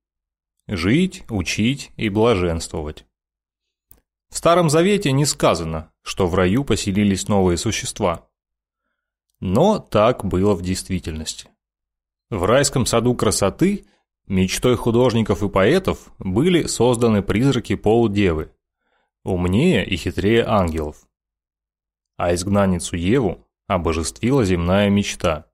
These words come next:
и в неведении назвала Мадонной, прекрасной, величавой, смиренно мудрой девой.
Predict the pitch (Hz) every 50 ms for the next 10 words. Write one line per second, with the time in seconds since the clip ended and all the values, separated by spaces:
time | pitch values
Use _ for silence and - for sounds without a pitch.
0 | _ _ _ _ _ _ _ _ _ _ _ _ - 127 104 92 95 90 85 80
1 | 131 180 175 170 131 104 90 85 80 80 85 87 85 82 85 85 85 98 113 120
2 | 120 107 92 92 104 95 85 80 73 73 71 - _ _ _ _ _ _ _ _
3 | _ _ _ _ _ _ _ - - 113 - - 80 90 196 226 - - - -
4 | 78 73 73 _ _ _ - 92 85 87 82 82 - - - 104 120 127 101 80
5 | 78 - _ _ _ _ _ _ _ _ _ - - - 92 87 82 85 101 123
6 | 143 143 131 110 95 90 92 104 110 98 95 95 92 87 82 87 87 80 73 71
7 | 71 -